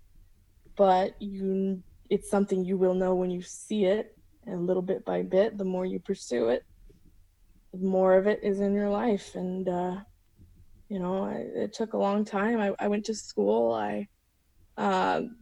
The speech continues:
that's the story of how I got back to Mesa. Is, uh, I got to Mesa. I've never lived in Arizona, but my sister was living out here going to school. And I was at B Y U Idaho struggling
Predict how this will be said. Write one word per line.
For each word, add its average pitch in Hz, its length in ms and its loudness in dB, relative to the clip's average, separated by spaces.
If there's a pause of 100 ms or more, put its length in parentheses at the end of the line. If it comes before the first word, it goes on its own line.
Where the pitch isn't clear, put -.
(140)
that's 226 160 -4
the 214 80 -4
story 208 260 4
of 202 80 4
how 202 140 -2
I 196 80 4
got 190 180 4
back 190 200 2
to 196 100 -2
Mesa. 190 480 4
Is, 185 160 0
uh, 180 200 4
I 208 60 2
got 202 240 4
to - 180 4
Mesa. 196 300 6
I've 208 220 2
never 214 240 4
lived 214 240 6
in 190 100 2
Arizona, 170 560 -2 (540)
but 208 100 2
my 180 140 4
sister 196 640 0 (180)
was 202 140 -2
living 196 260 4
out 185 140 0
here 196 160 -2
going 185 180 2
to 185 80 -10
school. 214 460 0 (880)
And 202 120 -2
I 220 140 6
was 277 140 6
at 208 160 4
B 220 100 2
Y 202 120 4
U 196 180 4
Idaho 190 400 4
struggling 196 720 0